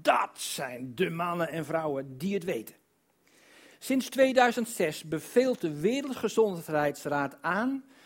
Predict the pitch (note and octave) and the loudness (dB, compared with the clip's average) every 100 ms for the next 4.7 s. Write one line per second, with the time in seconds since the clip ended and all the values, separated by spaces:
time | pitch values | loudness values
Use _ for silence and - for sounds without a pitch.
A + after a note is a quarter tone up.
0 | - - - D3+ D3+ - _ _ _ - | -20 -18 0 2 2 -8 _ _ _ 2
1 | C#4 D#4 D#4 C4 G#3 F#3+ G3+ F#3+ E3 C#3+ | 4 6 4 4 2 2 -2 -4 -4 -4
2 | - F#3+ C#4 C4+ C4+ C4+ A3+ G#3+ G#3 G3 | -2 0 2 2 0 0 0 2 2 0
3 | - A3+ B3 A#3 A3 - G3 F3 - C#4+ | -2 0 0 0 -2 0 0 0 -2 2
4 | E4+ A#3+ - C#3 B2 G#2 | 6 6 4 0 -6 -10